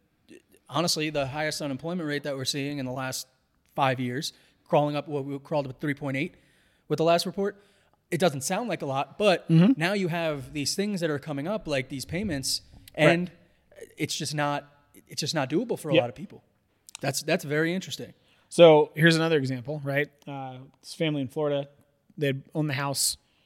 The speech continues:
Speaker 2: for, I think it was almost ten years. Let's see. Um, two thousand six, they bought it. They got a first mortgage and then a smaller second mortgage for the down payment.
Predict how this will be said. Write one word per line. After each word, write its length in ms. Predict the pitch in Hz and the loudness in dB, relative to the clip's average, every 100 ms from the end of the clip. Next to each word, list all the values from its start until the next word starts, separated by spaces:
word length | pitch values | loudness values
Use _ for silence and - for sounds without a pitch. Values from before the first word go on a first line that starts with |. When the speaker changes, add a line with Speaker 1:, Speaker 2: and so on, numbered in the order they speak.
| _ _ _ | _ _ _
Speaker 2:
for, 720 | - 143 139 135 135 131 127 _ _ | -4 -4 -2 -4 -6 -8 -12 _ _
I 40 | |
think 120 | 160 | -8
it 40 | 156 | -6
was 120 | 123 | -8
almost 240 | 131 117 | -12 -16
ten 220 | - 139 127 | -16 -16 -14
years. 300 | 131 127 - | -14 -16 -16
Let's 140 | 135 - | -16 -14
see. 220 | 135 131 _ _ _ _ _ _ _ _ - | -14 -16 _ _ _ _ _ _ _ _ -10
Um, 1160 | 147 143 143 143 143 143 143 147 147 147 147 143 | -8 -6 -8 -12 -12 -12 -14 -14 -14 -16 -16 -10
two 120 | - 190 | 0 8
thousand 280 | 208 196 | 10 8
six, 260 | 180 190 170 | 2 -2 0
they 100 | 156 | 0
bought 260 | 151 156 139 | 6 6 4
it. 120 | 151 _ _ - - _ _ _ _ | -4 _ _ -20 -20 _ _ _ _
They 80 | 151 | 6
got 160 | 151 151 | 8 6
a 100 | 139 | 2
first 340 | - 185 185 | -2 -2 0
mortgage 340 | 180 175 185 | 0 0 0
and 80 | 165 | -2
then 60 | 147 | -2
a 40 | |
smaller 240 | 135 147 170 | -4 -4 -6
second 300 | 156 143 139 | -6 -6 -8
mortgage 260 | 131 147 | -8 -8
for 60 | - | -8
the 60 | 139 | -8
down 180 | 135 | -8
payment. 280 | 143 135 127 | -8 -10 -12